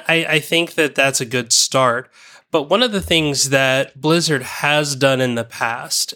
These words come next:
and this goes back to, like, World of Warcraft,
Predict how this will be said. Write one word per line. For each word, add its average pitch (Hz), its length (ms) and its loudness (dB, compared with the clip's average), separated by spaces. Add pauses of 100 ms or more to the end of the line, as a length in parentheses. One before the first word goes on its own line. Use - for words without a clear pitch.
and 127 400 0
this 139 160 2
goes 143 280 2
back 127 320 -2
to, 143 100 -2
like, 117 540 0 (280)
World 135 360 2
of 113 120 -4
Warcraft, 123 720 -2